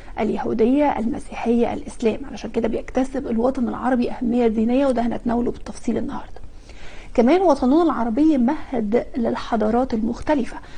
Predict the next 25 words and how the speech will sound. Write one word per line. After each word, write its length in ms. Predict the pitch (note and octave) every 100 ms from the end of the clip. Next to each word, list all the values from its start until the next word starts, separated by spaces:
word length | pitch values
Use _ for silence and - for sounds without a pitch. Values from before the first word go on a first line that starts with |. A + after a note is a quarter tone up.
| - -
على 180 | A3+ -
أرض 300 | C#4 D4 A#3
الوطن 380 | A3 C4+ C#4
العربي 520 | - G#3+ C#4 E4 D#4 B3+
نشأت 480 | A#3+ C4 - -
حضارات 680 | - - A#3 A3 A#3+ D4 D4
قديمة 440 | A#3+ A3 C#4 C4 A3
زي 220 | - -
حضارة 420 | - G#3+ A3+ B3 A3+
بلاد 180 | A3+ A#3+
الرافدين 540 | A#3 A3+ - G#3+ B3+
في 80 | C4+
العراق، 380 | C4+ C4 D#4 D4+ - - - - -
حضارة 420 | - A3+ A#3 A3+ -
بلاد 240 | A3 A#3
اليمن، 400 | A3+ A3+ D4 B3+ - - - -
الحضارة 480 | B3 - B3 E4 F#4
المصرية 540 | B3+ A3+ - A#3 C#4
القديمة 580 | C4 - A3 G#3+ C4 C4+
في 160 | - C4+
مصر 300 | D4 - -
دي 140 | -
برضو 320 | B3+ A#3+ A3+
نشأت 420 | A3 B3+ - - -
على 240 | - -